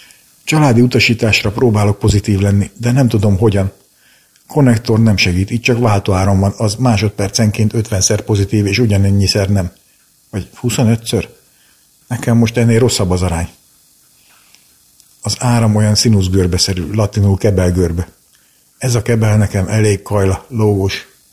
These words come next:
Most azon gondolkodom, milyen szorzóval is kéne ezt előállítani. Mínusz, abszolút érték, színusz, x. Hogy lesz nekem így öregkori költészetem? Azon gondolkodom, hogy itt van ez a test,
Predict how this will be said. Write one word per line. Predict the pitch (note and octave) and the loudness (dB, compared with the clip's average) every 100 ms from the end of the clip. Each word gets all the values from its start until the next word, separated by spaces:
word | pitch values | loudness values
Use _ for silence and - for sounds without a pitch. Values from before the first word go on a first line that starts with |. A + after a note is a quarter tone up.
| _ _ _ _ _ _ _ _ | _ _ _ _ _ _ _ _
Most | A#2+ D#3 | -6 0
azon | B2 G#2+ | 2 4
gondolkodom, | A2+ A2 G#2 A2 A#2 | 4 4 2 2 4
milyen | B2 G2+ | 4 4
szorzóval | - G#2 G2+ G2 G2 | 2 0 2 2 2
is | G2 | 0
kéne | G#2+ G2+ | 0 0
ezt | F#2+ A2 | 0 0
előállítani. | G2 F#2 F#2 F2+ F#2 F2+ _ _ _ _ _ _ | 0 2 0 -2 -4 -4 _ _ _ _ _ _
Mínusz, | A2+ A#2 A#2 - | 0 2 2 0
abszolút | A2+ G2+ A#2 G#2+ A#2 | -6 -2 0 0 2
érték, | G#2+ - A2 | 0 0 -2
színusz, | - G#2+ A2+ G#2+ A2 | 0 0 2 0 -4
x. | - - _ - _ _ _ _ _ _ _ _ _ _ _ | -4 -14 _ -20 _ _ _ _ _ _ _ _ _ _ _
Hogy | - E3 | -2 0
lesz | C#3+ A2+ | 2 2
nekem | C3 A2+ G#2+ | 0 0 2
így | G2+ | 4
öregkori | G#2+ G#2 - G2+ G2 | 4 2 0 -2 0
költészetem? | G#2 F2+ F#2 G2+ F#2+ F#2 - _ _ _ _ _ _ _ _ _ _ _ _ _ _ _ _ | 0 0 -2 -4 -4 -6 -8 _ _ _ _ _ _ _ _ _ _ _ _ _ _ _ _
Azon | - C#3 A#2+ | -8 -2 2
gondolkodom, | A2 A2 A2+ A2+ A2+ A#2+ | 4 4 2 0 0 0
hogy | G#2 | 0
itt | A#2+ | -4
van | A#2 G#2 | -2 -2
ez | G2 | -2
a | F#2+ | -2
test, | G2 - - | -4 -6 -12